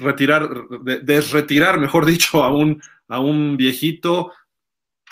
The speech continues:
Tú tráeme cuatro jugadores de impacto que manejen a todos estos chavos.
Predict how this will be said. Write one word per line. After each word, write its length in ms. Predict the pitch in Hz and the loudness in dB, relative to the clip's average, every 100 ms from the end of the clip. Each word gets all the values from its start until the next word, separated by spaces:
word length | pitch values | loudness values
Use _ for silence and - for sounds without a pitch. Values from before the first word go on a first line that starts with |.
| _ _ _ | _ _ _
Tú 180 | 180 185 | -6 0
tráeme 340 | 190 185 175 | 0 0 -2
cuatro 300 | 175 180 185 | -2 0 2
jugadores 420 | 151 143 170 165 | 4 4 4 2
de 60 | 127 | 0
impacto 500 | 127 127 165 - 170 | -4 -2 -4 -2 -2
que 120 | 147 | 0
manejen 420 | 135 147 165 165 | -2 -2 -2 -6
a 100 | 139 | -6
todos 260 | - 170 165 | -4 -2 -2
estos 280 | 170 151 - | -2 -4 -4
chavos. 560 | 139 131 117 - - | -4 -4 -6 -12 -18